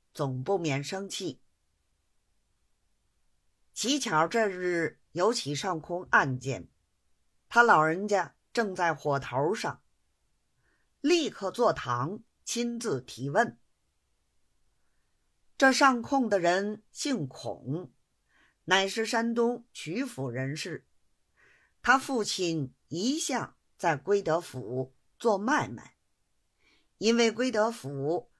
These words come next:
奉了上头的公事，要在本地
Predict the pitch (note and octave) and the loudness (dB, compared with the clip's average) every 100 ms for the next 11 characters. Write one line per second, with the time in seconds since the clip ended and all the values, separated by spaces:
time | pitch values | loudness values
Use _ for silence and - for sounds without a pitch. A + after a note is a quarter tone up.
0 | _ G3+ E3+ D#3+ E3+ G#3+ D3+ C#3+ D3 C#3+ | _ -2 0 0 -2 -4 -4 -4 -4 -4
1 | C3+ G#3 B3+ B3+ A#3 F3 - _ _ _ | -2 -2 -2 -2 -6 -6 -8 _ _ _
2 | _ _ _ _ A3+ A#3 A#3 G#3+ - D3 | _ _ _ _ 6 8 8 2 2 0
3 | D3 D3+ A#3 F#3 B2+ | 0 -2 -2 -2 -4